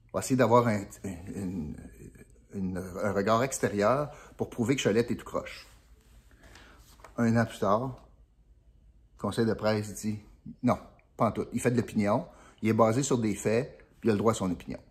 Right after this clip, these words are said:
Hmm. Puis finalement, ben, ils ont tout fait pour, euh, me faire sacrer dehors.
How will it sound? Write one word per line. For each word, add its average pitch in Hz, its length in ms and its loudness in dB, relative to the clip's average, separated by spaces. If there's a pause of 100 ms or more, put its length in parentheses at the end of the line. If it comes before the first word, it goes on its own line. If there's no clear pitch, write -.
(1700)
Hmm. 170 260 2 (640)
Puis - 100 -20
finalement, 127 580 4 (440)
ben, 120 100 4
ils 113 100 8
ont 117 60 8
tout - 140 -4
fait 156 260 4
pour, 127 340 4
euh, 98 260 4
me 104 120 -2
faire 117 160 4
sacrer 107 240 2
dehors. 107 560 2